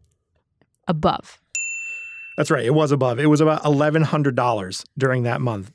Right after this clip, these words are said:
Speaker 1: Worth
Speaker 2: Interest-
Speaker 1: it to scare Jason.
Speaker 2: Interestingly, World of Warcraft has a weird currency manipulation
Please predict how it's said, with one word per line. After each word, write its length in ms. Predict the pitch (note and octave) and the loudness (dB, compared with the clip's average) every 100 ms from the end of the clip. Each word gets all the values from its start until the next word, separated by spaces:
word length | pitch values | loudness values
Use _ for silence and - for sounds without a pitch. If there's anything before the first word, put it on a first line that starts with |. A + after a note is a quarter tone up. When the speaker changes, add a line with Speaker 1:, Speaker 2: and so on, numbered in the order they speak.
| _ | _
Speaker 1:
Worth 300 | F#3 G#3 G#3+ | -4 0 2
Speaker 2:
Interest- 200 | D#4+ G3+ | 2 0
Speaker 1:
it 40 | - | -2
to 100 | G3+ | -4
scare 360 | - F3 E3 | -4 -4 -6
Jason. 440 | E3 D#3 - - - | -6 -10 -14 -14 -4
Speaker 2:
Interestingly, 840 | F#3 A3+ G#3+ D#3+ D3 C3+ B2+ A#2 A#2 _ - - | 0 2 2 2 2 4 2 0 -6 _ -20 -14
World 360 | G#3 D#3+ E3+ | -4 0 2
of 80 | D#3 | 4
Warcraft 380 | D#3 D3+ D3+ C3+ | 2 0 -2 -2
has 180 | D#3 B2+ | -2 0
a 360 | C3 D3 - - _ | 0 -2 -8 -20 _
weird 440 | D3+ D3 D3 C3 C3 | 0 4 4 2 -4
currency 480 | - D3 C#3 C3+ B2+ | -2 0 0 0 0
manipulation 1000 | B2+ B2 C3 A#2 A#2+ A2+ A#2 G#2+ G2 | 0 0 0 -2 -2 -4 -6 -6 -8